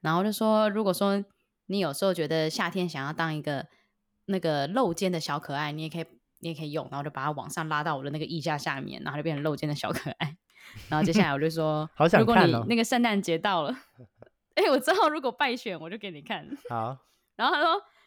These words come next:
Speaker 1: ，“如果说你想要拿来当披肩，你就可以往上，我就把那个裙围拉到脖子的地方，然后就很像那个斗笠。”
Speaker 2: 嘿。
Speaker 1: 然后最后我就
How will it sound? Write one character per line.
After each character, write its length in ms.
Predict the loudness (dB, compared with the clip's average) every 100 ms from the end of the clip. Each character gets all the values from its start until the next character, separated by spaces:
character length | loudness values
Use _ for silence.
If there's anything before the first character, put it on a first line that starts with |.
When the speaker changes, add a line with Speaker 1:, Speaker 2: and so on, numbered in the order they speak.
| -10
Speaker 1:
，“如 120 | -2
果 100 | 0
说 160 | 2 0
你 140 | 0
想 100 | -2
要 60 | -2
拿 120 | -4
来 120 | -4
当 200 | -4 -4
披 200 | -6 -6
肩， 180 | -4 -6
你 40 |
就 60 | -6
可 120 | -8
以 60 | -8
往 200 | -10 -8
上， 140 | -8
我 60 | -8
就 60 |
把 180 | -8 -10
那 120 | -10
个 200 | -10 -10
裙 280 | -10 -12 -10
围 180 | -6 -4
拉 200 | -2 0
到 140 | -2
脖 200 | -4 -6 -8
子 120 | -10
的 80 | -12
地 180 | -14
方， 240 | -10 -10 -8
然 80 | -8
后 80 |
就 120 | -6 -6
很 100 | -6
像 140 | -8
那 80 | -8
个 320 | -6 -8 -10 _
斗 220 | -6 -6
笠。” 260 | -6 -8 -10 _ _
Speaker 2:
嘿。 340 | -2 0 -2 -6 -6
Speaker 1:
然 120 | -4
后 200 | 2 2 4
最 140 | 2
后 200 | 2 2
我 120 | 2
就 100 | 2